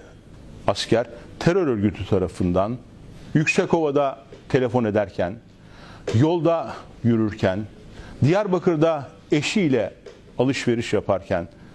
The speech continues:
şehit edilmesine rağmen açılım politikasına zarar gelmesin diyerek görmemezlikten gelen, sürekli P K K karşısında geri adım atan, hatta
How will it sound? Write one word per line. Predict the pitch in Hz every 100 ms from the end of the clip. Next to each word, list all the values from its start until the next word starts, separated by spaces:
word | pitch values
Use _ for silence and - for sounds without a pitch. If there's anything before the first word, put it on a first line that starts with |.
| - -
şehit | - 127 113
edilmesine | 107 101 92 90 - 87
rağmen | 80 78 95 135 175 160 - - - - -
açılım | 151 - 226 285 202
politikasına | 147 117 - 123 117 123 113
zarar | 120 139 139
gelmesin | 120 170 117 101 104 101
diyerek | 101 98 92
görmemezlikten | 156 175 151 104 98 87 87 - 90 85
gelen, | 82 123 175 - - - - -
sürekli | - 233 226 -
P | 170 160
K | 147 160
K | - 151
karşısında | 143 123 - 127 117 113
geri | 110 143
adım | 151 123 101
atan, | 85 107 156 160 - - -
hatta | - 180 - 185